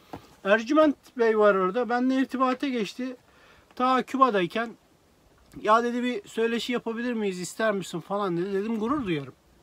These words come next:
Yani Açık Radyo'ya çıkmak çok önemli bir meziyet benim için. Yani çok önemli. Diğer dergilerden, televizyonlardan falan, e, farklı yani Açık Radyo.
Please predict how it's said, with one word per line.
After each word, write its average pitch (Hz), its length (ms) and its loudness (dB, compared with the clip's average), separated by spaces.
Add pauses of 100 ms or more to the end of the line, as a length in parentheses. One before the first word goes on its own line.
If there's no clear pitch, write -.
Yani 165 420 -6
Açık 185 340 -8
Radyo'ya 190 360 0
çıkmak 226 400 -6 (140)
çok 226 220 -6
önemli 247 380 -2
bir 220 120 -4 (440)
meziyet 151 460 -6
benim 143 200 -6
için. 156 220 -12
Yani 147 240 -8
çok 254 220 2
önemli. 151 320 -4
Diğer 214 220 0
dergilerden, 202 640 -2
televizyonlardan 202 800 -4
falan, 196 300 -4 (720)
e, 170 380 -2
farklı 202 380 2
yani 147 280 0
Açık 147 320 -12
Radyo. 156 260 -12